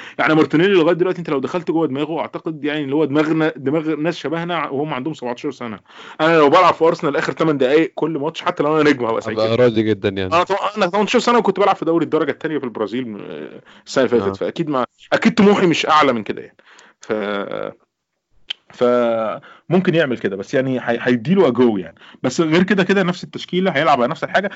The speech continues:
Speaker 1: المفروض بس ياخد باله فيه في فرقة زي مانشستر يونايتد، إن فرقة أعتقد إن أرتيتا المفروض يبقى فاهم حاجة زي كده، إن هي فرقة رد فعل. يعني إيه
Speaker 2: آه.
Speaker 1: فرقة رد فعل؟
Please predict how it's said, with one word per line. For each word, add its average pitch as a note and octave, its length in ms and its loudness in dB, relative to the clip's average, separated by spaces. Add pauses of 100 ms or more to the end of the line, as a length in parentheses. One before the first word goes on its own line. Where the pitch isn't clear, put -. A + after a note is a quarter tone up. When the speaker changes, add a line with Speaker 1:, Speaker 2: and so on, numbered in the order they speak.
(200)
Speaker 1:
المفروض F#3+ 380 4
بس B3+ 220 2
ياخد B3 220 0
باله G#3+ 200 6
فيه F#3+ 260 0
في - 160 -8
فرقة G3 220 2
زي D#3+ 160 2
مانشستر D3 440 -4
يونايتد، F3+ 420 0
إن G#3 160 -2
فرقة G#3+ 360 2 (320)
أعتقد F3 260 -2
إن E3+ 80 -2
أرتيتا D#3 300 -4
المفروض F#3 220 -4
يبقى G3 120 4
فاهم G#3 120 0
حاجة G3+ 160 -2
زي G3+ 140 -2
كده، A3+ 160 0
إن A3 80 0
هي A3 100 2
فرقة G#3+ 300 4
رد D3+ 140 2
فعل. - 240 -8 (520)
يعني C#3 180 6
إيه G#3 80 4
Speaker 2:
آه. - 40 -2
Speaker 1:
فرقة F3 280 4
رد C3 160 2
فعل؟ A#2 260 4